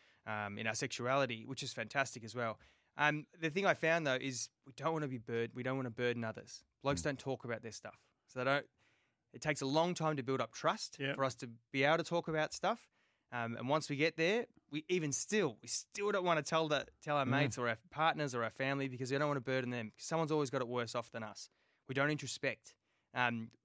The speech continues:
Speaker 1: Zach Seidler, who's, um, the head psych at Movember, um, he said in one study,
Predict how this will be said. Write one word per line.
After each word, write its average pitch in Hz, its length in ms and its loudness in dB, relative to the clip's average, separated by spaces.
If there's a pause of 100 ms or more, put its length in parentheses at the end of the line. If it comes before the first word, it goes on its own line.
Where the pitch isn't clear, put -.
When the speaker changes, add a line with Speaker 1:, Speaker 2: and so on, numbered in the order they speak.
Speaker 1:
Zach 156 220 2
Seidler, 135 400 2
who's, 127 380 -4
um, 117 240 -2
the 113 80 -6
head 131 180 -6
psych 123 280 -2
at 120 60 -10
Movember, 113 520 -4 (520)
um, 113 480 -2
he 107 100 -10
said 143 460 -2
in 139 180 -10
one 165 220 4
study, 120 440 -2